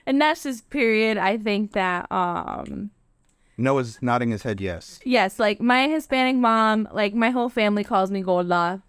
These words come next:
Speaker 1: which means big. I get gordita or you're beautiful for being a gorda, and it's just like, dang, like, that's all I bring to the table. Yeah, it's, it's terrible. <laughs> Um,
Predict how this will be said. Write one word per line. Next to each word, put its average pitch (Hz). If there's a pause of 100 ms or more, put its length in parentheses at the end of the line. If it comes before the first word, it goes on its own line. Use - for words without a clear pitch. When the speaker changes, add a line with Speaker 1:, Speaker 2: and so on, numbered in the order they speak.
(140)
Speaker 1:
which -
means 180
big. 165 (680)
I 185
get 190
gordita 190
or 180
you're 180
beautiful 185
for 175 (100)
being 185
a 185
gorda, 180
and 170
it's 185
just 190
like, 170 (260)
dang, 214
like, 175
that's 175
all 185
I 180
bring 180
to 214
the 190
table. 208 (920)
Yeah, 208
it's, 226
it's 208
terrible. 208 (220)
<laughs> 233
Um, 175